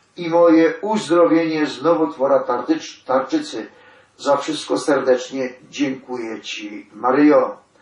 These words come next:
Elżbieta Mardaus, Jasienica, dziewiętnasty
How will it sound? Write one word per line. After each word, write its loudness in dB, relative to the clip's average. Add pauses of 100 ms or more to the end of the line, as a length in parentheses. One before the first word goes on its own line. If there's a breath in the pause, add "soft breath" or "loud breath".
(520 soft breath)
Elżbieta 0
Mardaus, 0
Jasienica, -4 (1000 soft breath)
dziewiętnasty 0